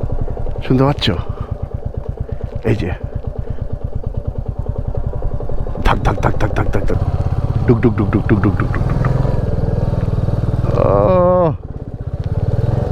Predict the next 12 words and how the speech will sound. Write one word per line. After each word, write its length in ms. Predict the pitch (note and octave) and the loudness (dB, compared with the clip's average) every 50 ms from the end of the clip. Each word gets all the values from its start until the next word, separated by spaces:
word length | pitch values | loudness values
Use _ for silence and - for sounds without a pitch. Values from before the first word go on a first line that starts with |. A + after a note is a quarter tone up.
| - - - - - - - - - - - - - - - - - - - - - - - - - - - - - - - - - - - - - - - - - - - - - - - - - - - - - - - - - - - - - - - - - - - - - - - - | 2 2 2 2 2 0 0 0 0 0 0 0 0 0 0 0 0 0 0 0 0 0 0 0 0 0 0 0 0 0 0 0 0 2 2 2 2 2 2 2 2 2 2 2 2 2 2 2 2 2 2 0 0 0 0 0 0 2 2 2 2 2 0 0 0 0 2 2 2 2 2 2
রংটংয়ের 440 | B2 B2+ C#3 C#3 C#3 D#3 D#3 D#3+ D#3 | 2 2 2 0 0 0 2 2 0
থেকে 200 | D#3 E3+ D#3+ E3 | 0 0 0 0
একটু 220 | C3+ - E3+ E3 | 0 2 4 4
আগে 220 | D3 C3 B2 C#3+ - - - - - - - - - - - - - - - - A2+ | 4 4 2 0 -6 -8 -10 -12 -12 -12 -12 -12 -12 -10 -10 -10 -10 -8 -6 -2 0
নরবুংয়ে 440 | A2 B2 C3+ C#3+ C#3+ D3+ D#3+ D#3 | 2 2 2 2 2 2 4 4
একটা 200 | D#3 C#3+ - D#3+ | 2 2 0 -2
দোকান 300 | C#3 C3 B2 C3+ D3+ E3 D#3 | 0 0 0 0 0 0 0
পেয়ে 160 | D3+ C3 C3 | 0 0 0
গেলাম, 220 | A#2 A#2+ B2 C3 - - - - - - - - - - - - - - - - - - - - | 0 0 -2 -2 -4 -6 -8 -8 -8 -8 -10 -10 -10 -12 -12 -14 -14 -14 -16 -16 -18 -16 -8 -2
যেখান 280 | A2 A2+ A2+ B2+ B2+ B2+ | -2 0 0 0 0 0
থেকে 180 | C#3 B2+ C3+ | 0 0 0
একটু 320 | C3 - - C#3 C3+ C3+ | 0 0 0 0 0 0